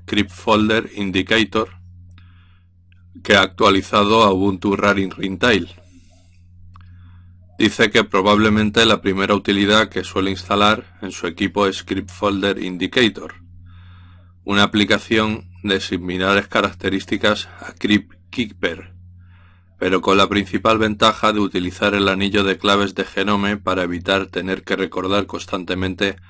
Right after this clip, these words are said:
tus contraseñas a la vez que están convenientemente protegidas. Sin embargo, llevaba algunas versiones de Ubuntu en el que no había actualizado Crypt Folder Indicator para que fuese fácilmente instalable desde el repositorio.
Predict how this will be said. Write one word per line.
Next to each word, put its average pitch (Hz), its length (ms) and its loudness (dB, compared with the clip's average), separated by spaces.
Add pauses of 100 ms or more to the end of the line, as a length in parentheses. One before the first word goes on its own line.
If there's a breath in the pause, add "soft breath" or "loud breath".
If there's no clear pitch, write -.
(340 soft breath)
tus 95 180 -4
contraseñas 98 1000 -2 (420)
a 98 140 2
la 92 120 2
vez 98 280 2
que - 140 -4
están 98 340 -2
convenientemente 92 880 -2
protegidas. 90 760 -6 (760 soft breath)
Sin 95 240 -4
embargo, 110 480 4
llevaba 98 340 4
algunas 101 380 0
versiones 98 480 -4
de 98 100 -2
Ubuntu 98 540 -2 (100)
en 95 120 -6
el 87 140 -4
que 90 120 -4
no 92 100 -2
había 95 220 2
actualizado 98 720 -2
Crypt 92 240 -6
Folder 95 400 0
Indicator 98 720 -2 (680 soft breath)
para 98 300 4
que 95 100 0
fuese 104 420 -2
fácilmente 95 720 -4
instalable 98 600 0
desde 92 340 -2
el 95 100 -2
repositorio. 90 840 -4